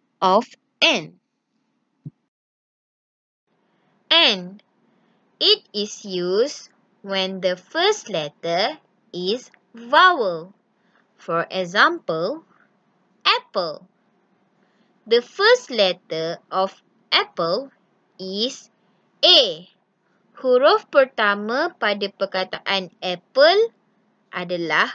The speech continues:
huruf A. A is vowel. You can see A in the vowels. Anda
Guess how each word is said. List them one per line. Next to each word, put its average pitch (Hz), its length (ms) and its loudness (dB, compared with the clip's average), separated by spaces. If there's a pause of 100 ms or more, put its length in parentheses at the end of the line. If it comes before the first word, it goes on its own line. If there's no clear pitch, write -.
(180)
huruf 175 500 -2 (300)
A. 220 480 2 (1200)
A 190 200 -2 (600)
is 370 320 0 (240)
vowel. 240 640 4 (3750)
You 381 320 8
can 196 320 -2
see 233 560 -10 (480)
A 214 480 2 (240)
in 196 400 -6
the 320 240 6
vowels. 330 960 2 (1120)
Anda 196 320 2